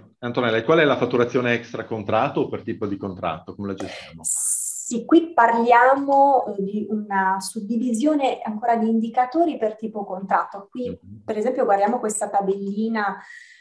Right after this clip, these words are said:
Speaker 2: in alto. Allora, cioè, il tipo di contratto vuoto vuol dire, eh, so-, che stiamo guardando tutto ciò che non è collegato a nessun contratto. E poi ci sono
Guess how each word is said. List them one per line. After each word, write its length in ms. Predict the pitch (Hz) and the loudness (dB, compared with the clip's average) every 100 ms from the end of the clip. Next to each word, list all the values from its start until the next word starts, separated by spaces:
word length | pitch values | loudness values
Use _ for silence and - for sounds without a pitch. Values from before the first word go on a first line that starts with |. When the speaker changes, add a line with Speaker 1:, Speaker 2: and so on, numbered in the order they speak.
| _ _ _ - | _ _ _ -4
Speaker 2:
in 180 | 214 220 | 0 2
alto. 520 | 247 277 277 - 262 | 2 0 -2 4 4
Allora, 560 | 247 233 202 185 - - _ | 4 0 0 0 -8 -16 _
cioè, 180 | - 254 | -2 -2
il 180 | 240 226 | -2 -2
tipo 260 | 294 285 277 | -2 0 -2
di 120 | 247 | 0
contratto 560 | 262 254 262 262 247 | -4 0 0 0 -2
vuoto 540 | 226 269 285 311 320 320 | 2 4 6 6 4 0
vuol 260 | 240 240 | 2 2
dire, 540 | 220 220 214 214 254 - | 2 2 6 8 6 4
eh, 160 | 214 208 | -2 -4
so-, 460 | - 269 254 226 226 | -2 0 0 -4 -6
che 120 | 226 | -10
stiamo 300 | - 240 233 | 0 2 6
guardando 580 | 240 247 233 202 202 196 | 6 6 4 4 2 -2
tutto 320 | 269 - 277 | -6 -10 -8
ciò 220 | - 277 | 2 2
che 120 | 277 | 2
non 140 | 269 254 | 0 2
è 80 | 247 | 2
collegato 460 | 254 233 214 226 | 0 0 0 0
a 20 | |
nessun 360 | 247 196 - 190 | -2 -4 -8 -8
contratto. 680 | 180 185 185 175 - - 285 | -6 -6 -4 -4 -6 -12 -6
E 120 | 392 | -2
poi 160 | 370 269 | -2 -4
ci 100 | 269 | -8
sono 540 | - 220 226 190 | -4 -2 -2 -2